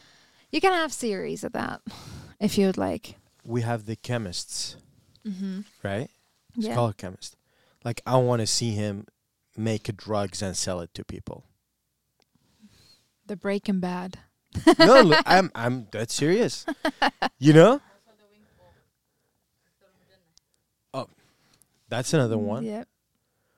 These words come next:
Speaker 2: We, we have so much, but we're
Speaker 1: We
Speaker 2: just
Speaker 1: have Gilgamesh.
Speaker 2: What a story.
Speaker 1: Right.
Speaker 2: Gilgamesh.
Speaker 1: Yeah.
Speaker 2: Oh my God,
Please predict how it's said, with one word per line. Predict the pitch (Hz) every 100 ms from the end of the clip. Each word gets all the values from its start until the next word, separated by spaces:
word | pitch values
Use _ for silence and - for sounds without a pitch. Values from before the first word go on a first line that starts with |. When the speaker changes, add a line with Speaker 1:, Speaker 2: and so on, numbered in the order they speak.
| _ _ _ _ _ _ _
Speaker 2:
We, | 131 160
we | 107 131
have | 165 170 165
so | - 160
much, | 156 170 175 -
but | 113 104
we're | 123
Speaker 1:
We | 120
Speaker 2:
just | - -
Speaker 1:
have | 220 202
Gilgamesh. | 208 202 196 208 240 247 - - - - _ _ _ _ _ _ _ _ _ _ -
Speaker 2:
What | 113 127
a | 113
story. | - - 104 123 82 92 _ 247
Speaker 1:
Right. | 208 190 208 - _ -
Speaker 2:
Gilgamesh. | 113 110 110 101 90 90 - - _ -
Speaker 1:
Yeah. | 226 214 247
Speaker 2:
Oh | 143 175
my | 120 90 -
God, | 113 139